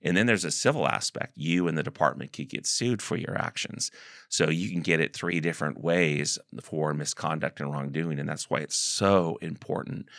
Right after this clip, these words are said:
for leaders today and for agencies to pay a mind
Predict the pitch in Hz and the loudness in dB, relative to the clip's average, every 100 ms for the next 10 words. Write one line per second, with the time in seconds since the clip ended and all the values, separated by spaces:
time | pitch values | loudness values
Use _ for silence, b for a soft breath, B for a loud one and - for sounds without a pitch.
0 | B B - 78 80 80 80 69 - 85 | B B -2 0 2 0 0 -2 -2 -2
1 | 50 50 50 - - 85 73 76 - 76 | -2 -2 -4 -8 -6 -2 -2 -4 -2 0
2 | 73 76 80 76 - 80 69 - B B | 2 2 0 0 -2 -2 -2 -4 B B
3 | B B B - 80 76 73 - - - | B B B 0 2 2 -2 -10 -4 0
4 | 87 80 78 80 80 76 73 | 2 2 2 2 2 0 -4